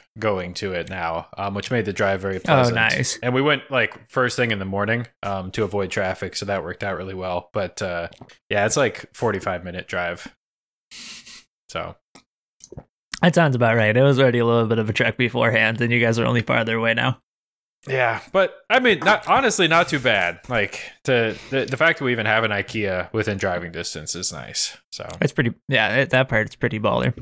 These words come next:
Speaker 1: Yeah.
Speaker 2: Makes, uh, home decor a little easier when you can buy cheap, decent cheap shit.
Speaker 1: Th-, this is, this is definitely not tech, uh, information, but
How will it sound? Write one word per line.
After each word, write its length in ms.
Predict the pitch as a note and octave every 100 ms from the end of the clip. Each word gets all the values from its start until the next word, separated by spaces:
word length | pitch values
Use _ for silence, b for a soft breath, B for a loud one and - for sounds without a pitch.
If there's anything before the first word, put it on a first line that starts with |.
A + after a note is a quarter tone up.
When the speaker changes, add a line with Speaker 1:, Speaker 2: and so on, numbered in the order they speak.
| C3+ _ _ _ _ _ B B
Speaker 1:
Yeah. 100 | - -
Speaker 2:
Makes, 320 | C#3 C3+ C3
uh, 360 | C3+ A#2+ A#2 A2+
home 400 | C3 B2 F3 D3
decor 340 | C3+ - C3+
a 60 | A#2+
little 240 | B2 A#2+
easier 500 | A#2+ B2 A#2 B2+ B2+
when 160 | B2 A#2+
you 100 | A#2
can 140 | B2
buy 320 | A#2+ A2+ A2 A#2+ - _ - - - - - C3+ B2+ - C3+ B2+ B2+
cheap, 280 | D#3+ D#3 - C3 - C3 B2 -
decent 480 | D3 C#3+ E3 D#3+ B2+
cheap 240 | C3+ B2+
shit. 340 | - A2+ D#2 - - _ B B -
Speaker 1:
Th-, 160 | D#3+ D#3
this 220 | G3+ A3
is, 240 | D#3+ C3
this 180 | D3+ E3+
is 80 | E3
definitely 300 | E3 E3 C#3
not 340 | C3+ C3 -
tech, 420 | - C3 - - _ _ _ _ C3+
uh, 480 | B2 A#2 A2 G#2 F2
information, 800 | C3+ C3+ A#2+ G#2+ G#2+ G#2+ A2 F#2+
but 240 | F#2+ G#2+